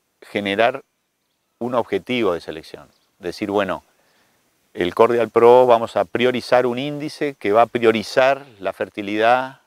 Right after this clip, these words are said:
el peso al destete y por último la lana y micronaje. O sea, el índice va a determinar cuáles son los atributos que le vamos a dar más importancia.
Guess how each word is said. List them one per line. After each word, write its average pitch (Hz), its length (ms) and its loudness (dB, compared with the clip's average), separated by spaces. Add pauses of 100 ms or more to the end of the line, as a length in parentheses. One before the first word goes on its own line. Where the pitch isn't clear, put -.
(280)
el 90 120 -20
peso 98 200 -10
al 95 80 -10
destete 117 680 -6 (920)
y 92 80 -8
por 92 180 0
último 98 360 -2
la 90 160 0
lana 92 240 -2
y 92 80 -10
micronaje. 90 580 -10
O 82 60 -10
sea, 92 160 0 (120)
el 101 160 2
índice 139 460 2
va 117 100 6
a 120 40 2
determinar 107 760 -4 (800)
cuáles 101 260 -4
son 110 100 -6
los 101 140 -2
atributos 101 500 -4
que - 80 -10
le 87 140 -2
vamos 85 280 -6
a 87 40 -2
dar 87 120 -2
más 85 140 -10
importancia. 78 580 -12